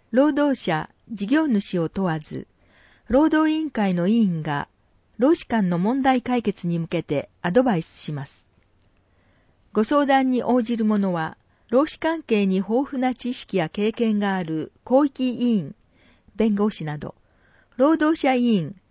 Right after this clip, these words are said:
労働組合役員など、使用者委員、会社役員などです。開催日時、十月四日、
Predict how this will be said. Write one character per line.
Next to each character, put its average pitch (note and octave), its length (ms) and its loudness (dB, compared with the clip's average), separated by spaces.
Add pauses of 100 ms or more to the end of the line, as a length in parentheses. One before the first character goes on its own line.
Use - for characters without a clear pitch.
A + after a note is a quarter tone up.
(260)
労 G#3+ 160 0
働 A3 200 2
組 G3+ 320 0
合 D3 80 -2
役 F3 400 -6
員 E3+ 140 -2
な D3 160 -8
ど、 A#2 160 -10 (560)
使 - 220 -2
用 D#4+ 160 4
者 D4 220 0
委 C#4 100 0
員、 G#3 260 0 (340)
会 A3+ 160 -4
社 G#3+ 160 -2
役 G3 320 -2
員 D#3 200 -4
な C#3+ 120 -8
ど - 160 -14 (320)
で E3 140 2
す。 - 180 -12 (1400)
開 C#4 200 0
催 D#4+ 240 0
日 C4 340 -4
時、 C#3+ 180 -8 (960)
十 C#4 200 2
月 C#4 260 0
四 A3+ 180 4 (180)
日、 F#3+ 220 -4